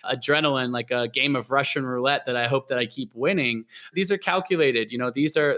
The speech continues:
thought out, these are trained. I'm not saying there's not a risk, you know, the risk a-, and the, the tenuous nature of these is what does bring apart some of the richness of the experiences. But at the same time, you know, I, I really do think them through moment to moment, step by step, day by day,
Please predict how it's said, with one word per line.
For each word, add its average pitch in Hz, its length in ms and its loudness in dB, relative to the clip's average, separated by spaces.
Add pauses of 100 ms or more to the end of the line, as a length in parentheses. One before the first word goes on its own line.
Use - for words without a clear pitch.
thought 147 240 6
out, 139 240 2
these 131 180 -4
are 135 80 0
trained. 139 320 2
I'm 135 120 2
not 151 180 2
saying 139 160 2
there's 127 180 -2
not 131 300 2
a 120 60 -8
risk, 127 420 2
you 123 80 -2
know, 120 80 0
the 120 140 0
risk 135 440 0
a-, 127 240 0
and 123 160 0
the, 120 220 0
the - 60 -8
tenuous 139 560 0
nature 127 280 0
of 117 100 -2
these 123 260 -2
is 113 120 -10
what 120 280 0
does 165 240 4
bring 127 200 0
apart 117 360 0
some 127 140 -2
of 117 40 -4
the 113 100 -2
richness 120 600 -2
of 135 200 2
the 127 100 2
experiences. 120 880 0 (340)
But 160 80 4
at 160 80 2
the 165 80 6
same 185 300 2
time, 165 340 4
you 147 60 4
know, 143 240 6
I, - 180 0
I - 120 0
really 156 280 4
do 156 400 2
think 156 280 0
them 139 180 2
through 143 300 0
moment 135 360 0
to - 80 -4
moment, 139 460 0
step - 240 -2
by 135 140 2
step, 127 460 0
day 135 120 4
by 135 220 2
day, 123 420 2